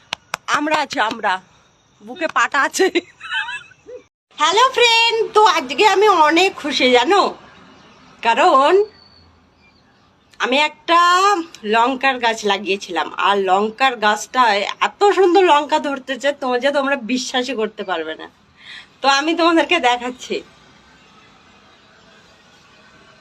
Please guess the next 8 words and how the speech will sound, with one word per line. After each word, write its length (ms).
এইখানে 360
দেখছো 360
লঙ্কাগুলো, 560
দেখতেছো? 640
দেখো, 280
ওয়াও! 1080
কাঁচা 300
লঙ্কা 540